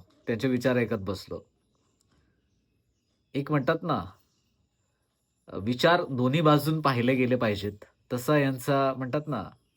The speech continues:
समोर जो दिसतो विचार, त्याची दुसरी बाजू ते मांडतात आणि नक्कीच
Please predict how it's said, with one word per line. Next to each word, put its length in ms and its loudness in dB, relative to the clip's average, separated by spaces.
समोर 240 2
जो 200 0
दिसतो 300 -2
विचार, 280 0
त्याची 260 -4
दुसरी 360 -2
बाजू 280 0
ते 140 -4
मांडतात 380 -6
आणि 120 -4
नक्कीच 440 -2